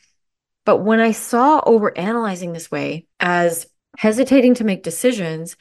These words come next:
because I kept collecting more information and looking for the answer in the data, I realized how sneaky it is.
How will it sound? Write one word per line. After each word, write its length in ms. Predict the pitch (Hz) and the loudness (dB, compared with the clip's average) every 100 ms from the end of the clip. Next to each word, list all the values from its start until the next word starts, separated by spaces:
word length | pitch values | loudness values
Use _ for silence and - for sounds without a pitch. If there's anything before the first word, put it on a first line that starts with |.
| _ _ | _ _
because 300 | 190 190 175 | -6 -4 -2
I 60 | 170 | -4
kept 340 | 160 - - _ - | -6 -10 -16 _ -8
collecting 560 | - 175 190 - 185 | -2 0 -2 -2 -4
more 160 | 175 165 | -4 -6
information 560 | 160 156 165 196 156 - | -6 -4 -4 -4 -6 -6
and 360 | 156 156 160 | -6 -4 -2
looking 320 | 190 190 208 185 | 0 0 0 -2
for 280 | - 165 - _ _ _ | -2 -4 -4 _ _ _
the 220 | - - - | -6 -6 -2
answer 480 | 180 233 247 - - | 2 2 0 -2 -4
in 120 | 165 | -4
the 100 | 160 | -2
data, 580 | 180 190 165 - 165 - _ _ _ _ _ _ _ _ _ _ _ _ _ _ _ _ - | 0 2 0 -4 -8 -12 _ _ _ _ _ _ _ _ _ _ _ _ _ _ _ _ -6
I 80 | |
realized 640 | 160 160 226 190 - 156 - | -4 0 2 2 -2 -4 -4
how 120 | 165 | -6
sneaky 540 | - - 202 339 - | -6 0 0 0 -2
it 100 | - | -6
is. 380 | - - - - | -6 -8 -10 -16